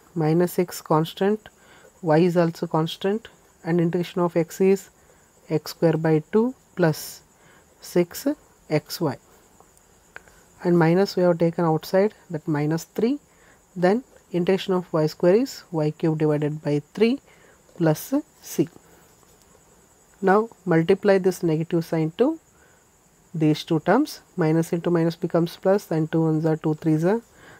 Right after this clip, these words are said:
that becomes three Y X square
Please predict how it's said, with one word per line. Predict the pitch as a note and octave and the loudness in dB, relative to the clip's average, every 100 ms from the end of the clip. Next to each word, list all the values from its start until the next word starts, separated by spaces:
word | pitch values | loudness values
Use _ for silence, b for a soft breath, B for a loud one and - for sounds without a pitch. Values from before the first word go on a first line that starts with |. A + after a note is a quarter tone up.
| B E3+ | B -4
that | D#3+ E3+ | -2 0
becomes | E3 F3+ F3 | 0 0 0
three | - - E3+ F#3+ G#3+ _ | -4 0 2 2 -2 _
Y | F3 D#3+ E3+ - _ - | 0 2 2 -2 _ -4
X | D3+ - F3 | -4 -4 -6
square | - - F3 A3 | -4 0 2 2